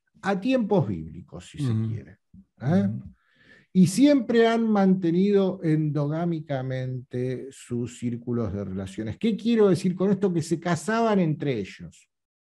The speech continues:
Speaker 1: ¿eh?
Speaker 2: Ujú.
Speaker 1: Las familias nobles se casaban entre ellos. Era muy común el casamiento entre primos y han habido hasta casamientos entre hermanos.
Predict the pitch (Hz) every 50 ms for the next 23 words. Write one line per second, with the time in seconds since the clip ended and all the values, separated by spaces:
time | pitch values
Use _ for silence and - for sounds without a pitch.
0 | _ _ _ _ _ _ _ - 117 156 185 190 185 190 190 - - _ _ _
1 | _ _ _ _ _ _ _ _ _ - - 131 139 143 135 - - - 139 143
2 | 156 180 220 233 226 208 180 160 147 131 117 104 95 - 170 220 254 269 262 254
3 | 254 254 254 254 254 226 - - - _ _ _ _ _ _ - - 135 113 -
4 | - 117 113 - - 196 220 240 233 226 214 208 180 160 147 135 143 - 131 123
5 | 113 101 92 92 - - 82 - - 90 _ _ _ _ _ _ - - 110 139
6 | 139 151 151 151 175 202 196 151 165 175 180 196 226 240 240 226 208 175 156 156
7 | 156 139 139 - 131 135 147 160 175 175 165 156 151 143 139 127 - 117 123 120
8 | - _ - 240 277 277 277 254 254 254 233 - - - - _ - 147 143 170
9 | 208 233 233 226 202 185 185 240 262 269 247 208 131 - - 165 160 165 170 165
10 | - 180 196 220 240 247 240 220 196 214 196 180 - 170 165 160 160 - 170 170
11 | 170 160 156 156 147 151 151 147 127 113 110 107 101 98 95 - - - - -